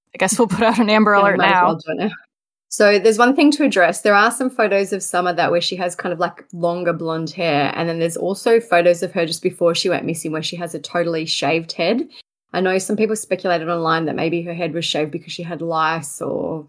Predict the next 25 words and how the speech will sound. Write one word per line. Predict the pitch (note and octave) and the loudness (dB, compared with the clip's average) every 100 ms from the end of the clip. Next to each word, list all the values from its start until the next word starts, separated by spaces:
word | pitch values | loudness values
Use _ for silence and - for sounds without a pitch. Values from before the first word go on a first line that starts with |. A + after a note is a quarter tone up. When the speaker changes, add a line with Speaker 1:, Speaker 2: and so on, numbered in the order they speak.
| - | -12
Speaker 2:
you | - | -12
know, | E3+ D#3+ E3 | -10 -12 -12
whatever | F3+ E3 D3+ | -10 -8 -8
the | D3 | -8
reason | F3 D#3+ D#3 | -6 -8 -8
was. | E3 D#3+ E3 | -6 -6 -8
But | - F3 - - - - - - | -2 0 0 -8 -20 -20 -18 -2
her | |
mother | G#3 G#3 A3 | 2 4 4
spoke | A3 - G3 - | 0 2 2 2
to | - | -2
the | |
media | F#3+ F3+ F3 E3 C#3 | 0 2 2 2 2
about | D#3+ D#3+ E3 | 2 2 2
it | E3 | -2
on | F3 E3+ | -8 -8
June | F3 E3+ | -8 -8
twenty-eighth, | E3 F3+ D#3+ D3+ C#3 - | -10 -8 -4 -2 -4 -6
and | D#3+ | -8
she | E3 | -8
said, | F3+ - E3+ | -6 -8 -6
"Summer | - F#3+ | -4 -2
was | A3 A3+ | -2 -4
a | |
tomboy. | A#3 - E3+ D#3+ D#3 D#3+ | -6 -10 -8 -6 -6 -6